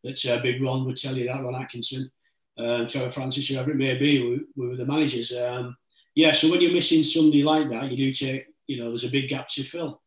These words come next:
Um, fortunate we got away with it. Um, could we have got a, away with it on a long-term basis? I'm not too sure we could have done. But, um, you know, there's one or two players in the club who filled the gap very well.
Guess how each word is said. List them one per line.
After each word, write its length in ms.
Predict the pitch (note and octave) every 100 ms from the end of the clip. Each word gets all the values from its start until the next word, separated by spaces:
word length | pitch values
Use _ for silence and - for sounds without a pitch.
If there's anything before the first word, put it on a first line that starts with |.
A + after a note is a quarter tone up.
| _
Um, 500 | - A#2 A#2+ A#2 G#2+ - - -
fortunate 520 | - D#3+ D#3 C3 D3
we 100 | C3
got 140 | C3+ C3
away 260 | B2+ B2+
with 140 | B2 C#3
it. 180 | D3+ - _ _
Um, 600 | A#2+ B2 A#2+ A#2 A#2 C3+ _ _ -
could 160 | D#3+
we 60 | D#3
have 120 | C#3+
got 120 | D3+
a, 40 | C#3
away 560 | C#3 D#3+ D3+ C3+ C3+
with 120 | B2+
it 40 | B2+
on 120 | B2
a 60 | B2
long-term 680 | C3 C#3+ C#3 - C3 A#2
basis? 400 | A#2+ B2 - C#3
I'm 120 | A#2
not 140 | B2 B2+
too 180 | - A#2
sure 340 | - A#2 A#2+ - -
we 60 |
could 180 | - C3+
have 100 | G#2+
done. 220 | B2+ C#3+ - _ _ _ _ -
But, 240 | D3 -
um, 420 | C#3+ C#3+ C#3 C#3+ -
you 80 |
know, 120 | C#3+ C3+
there's 180 | C3+
one 80 | D#3
or 60 | D#3
two 180 | D#3 C#3+
players 240 | D#3 C3+
in 80 | C3
the 60 |
club 240 | - C3 B2+
who 100 | B2+
filled 240 | - C3
the 40 | A2+
gap 240 | A2 -
very 200 | A2+ A2+
well. 160 | G2+